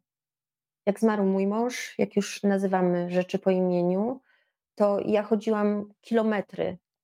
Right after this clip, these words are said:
y, z nią po prostu. Ja musiałam wychodzić to, co jest we mnie. Y,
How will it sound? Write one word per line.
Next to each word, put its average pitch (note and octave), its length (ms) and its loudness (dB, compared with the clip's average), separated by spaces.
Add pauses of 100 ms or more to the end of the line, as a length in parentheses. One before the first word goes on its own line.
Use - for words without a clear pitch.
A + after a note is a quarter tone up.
(120)
y, F3 300 2 (260)
z - 120 -8
nią E3+ 360 4
po F#3 100 0
prostu. - 580 0
Ja F#3+ 100 2
musiałam F#3+ 320 2
wychodzić F#3 560 -2
to, D#3+ 100 0
co - 120 -4
jest E3 240 -2
we F3 120 4
mnie. F3 380 0 (800)
Y, F#3+ 360 0